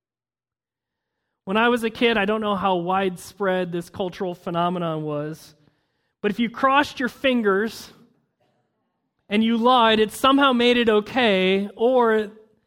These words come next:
it was the response of the person, they should have known you were lying because you had your fingers crossed.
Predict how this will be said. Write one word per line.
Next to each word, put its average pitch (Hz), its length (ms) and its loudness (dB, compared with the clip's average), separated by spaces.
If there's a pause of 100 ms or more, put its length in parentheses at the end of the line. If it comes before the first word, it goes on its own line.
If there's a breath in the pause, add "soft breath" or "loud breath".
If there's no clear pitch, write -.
(420)
it 214 60 -6
was 226 120 -2
the 233 80 -4
response 233 440 0
of 254 100 -2
the 214 60 -8
person, 254 280 -4
they 254 120 0
should 254 180 -4
have 196 120 -2
known 247 380 0
you 233 140 0
were 202 100 0
lying 180 380 -2
because 180 340 -4
you 185 80 -2
had 170 140 -4
your 156 100 -4
fingers 147 460 -12
crossed. - 580 -18